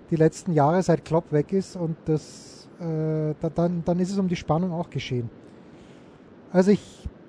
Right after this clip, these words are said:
bin mir auch nicht, äh, im ersten Moment habe ich mir gedacht, okay, vielleicht keine schlechte Idee, aber je mehr ich drüber nachdenke, weiß ich nicht, ob uns das, ob uns das irgendwie weiterbringt.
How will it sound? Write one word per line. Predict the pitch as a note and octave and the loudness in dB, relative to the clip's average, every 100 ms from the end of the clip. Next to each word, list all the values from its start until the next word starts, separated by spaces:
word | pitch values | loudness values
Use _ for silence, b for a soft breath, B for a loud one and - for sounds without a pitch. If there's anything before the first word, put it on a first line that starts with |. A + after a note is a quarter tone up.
| - | 0
bin | A3+ B3+ | 4 4
mir | A#3 F3 | 4 4
auch | G#3+ | 4
nicht, | G#3+ G#3 - - | 4 2 0 -8
äh, | G3+ G3+ G#3 | -6 -4 -4
im | A3 | -2
ersten | G3 G3+ - G#3 | 4 4 4 2
Moment | F3+ F#3+ A3 | 4 4 2
habe | F#3+ | 2
ich | |
mir | F#3 | 2
gedacht, | G3 F#3 | 2 2
okay, | E3 G3 | 2 2
vielleicht | F3+ F3 | 4 2
keine | - F3 | 2 0
schlechte | E3+ D#3+ F3 F3 | 2 0 2 0
Idee, | D#3 F3+ | 2 2
aber | F3 | 2
je | D#3+ | 0
mehr | D3+ E3 | 0 0
ich | |
drüber | D#3+ E3+ D#3+ | 0 -2 0
nachdenke, | C#3 E3 - D#3+ E3+ D#3+ B B B B B B B - - - | 0 -2 0 0 2 0 B B B B B B B -20 -18 -2
weiß | C#3 D#3 | 0 2
ich | E3 | 2
nicht, | D3 | 0
ob | D3+ | 0
uns | C#3+ - | -2 0
das, | D3 - - - - B B B B B | 0 0 -8 -18 -20 B B B B B
ob | E3+ E3 | 0 4
uns | F3 | 4
das | E3+ | 6
irgendwie | F#3 G3 E3+ C#3+ | 4 4 4 4
weiterbringt. | C#3 E3+ D3 B2+ B2 | 4 2 0 -2 -6